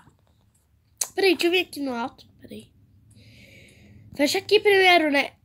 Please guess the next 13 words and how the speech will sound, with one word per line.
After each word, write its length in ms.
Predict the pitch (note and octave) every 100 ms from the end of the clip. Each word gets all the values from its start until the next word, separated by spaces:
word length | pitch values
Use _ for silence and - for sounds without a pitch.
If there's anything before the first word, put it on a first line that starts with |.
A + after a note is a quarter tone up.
| _ -
Olha 120 | A4 F4+ -
isso, 160 | F#4+
gente, 240 | D4 A#3+ E4+
olha 240 | D5 D#5+
isso. 240 | - - -
Vou 1600 | - _ _ _ - - - - - - - - _ _ _ _ -
pegar 220 | C4+ C#4
aqui 200 | C#4+ -
o 20 |
bagulho. 420 | B3+ B3 A#3 C#4+ - - _ _ - _ _ _ _ _ _ _ _ _ _ _ _ _ _ _ _ _ _ _ _ _ _ - - - - _ _ _ _ _ _ _ _ _ _ -
Mano! 920 | C#4+ F4+ B4 C5+ A#4+ G4+ D4 - _ _ _ _ _ _ _ _ _ _ _ _ _ _ _ _ _ _ -
O 100 | F4
quê? 760 | - - C5+ F#5 D5+ C#4 F#3+